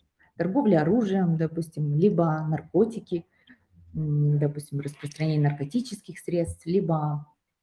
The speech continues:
какая-то деятельность, которая, ну, грубо говоря, запрещена.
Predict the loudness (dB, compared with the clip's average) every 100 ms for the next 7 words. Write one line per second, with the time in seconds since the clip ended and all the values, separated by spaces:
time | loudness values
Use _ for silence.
0 | _ 0 4 4 4 2 4 4 2 0
1 | -2 -2 0 0 0 0 2 4 4 4
2 | 4 4 2 -4 -8 -4 -4 -4